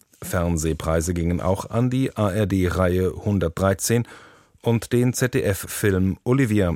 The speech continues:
über das Leben der Drag Queen Olivia Jones. Das Wetter. In der Nacht im Norden und direkt an den Alpen viele Wolken und noch etwas Regen,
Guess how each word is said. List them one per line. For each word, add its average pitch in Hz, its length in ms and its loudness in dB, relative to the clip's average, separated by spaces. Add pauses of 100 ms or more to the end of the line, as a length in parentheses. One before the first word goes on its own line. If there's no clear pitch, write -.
(140)
über 101 160 -2
das 107 180 0
Leben 87 380 0
der 92 180 2
Drag 85 280 0
Queen 73 440 -2
Olivia 87 400 0
Jones. 85 600 -4 (2000)
Das 151 180 -2
Wetter. - 240 -2 (920)
In 120 120 2
der 113 80 4
Nacht - 560 -4
im 104 100 0
Norden 143 600 2
und 139 300 -2
direkt 110 320 -2
an 104 100 0
den 104 200 0
Alpen 101 540 2
viele 95 340 0
Wolken 95 480 2
und - 200 -4
noch 123 140 -2
etwas - 380 -4
Regen, 117 280 0